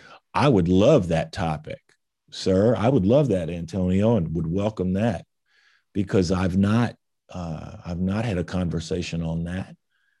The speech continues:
and I would very much love to, to have that. I did not know you had autism until you just mentioned it. So thank you for sharing that with me.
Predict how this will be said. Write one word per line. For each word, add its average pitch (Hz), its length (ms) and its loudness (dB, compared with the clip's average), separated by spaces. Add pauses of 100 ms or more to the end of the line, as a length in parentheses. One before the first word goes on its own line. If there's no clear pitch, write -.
(180)
and 101 260 -2
I 90 60 -2
would 82 180 -4 (280)
very 120 200 4
much 110 320 0
love 147 340 0
to, - 340 -4 (140)
to 87 180 -6
have 90 220 -4
that. 85 80 -8
I 98 100 -2
did 92 180 0
not 123 260 2
know 165 200 2
you 95 200 0
had 95 200 -2
autism 92 560 -4
until 107 240 -2
you 123 180 2
just 123 240 -6
mentioned 127 400 -4
it. 80 160 -8
So 95 480 -4 (560)
thank 160 320 2
you 160 140 6
for 113 180 -2
sharing 143 520 2
that 92 200 -4
with 92 300 -4
me. 82 340 -8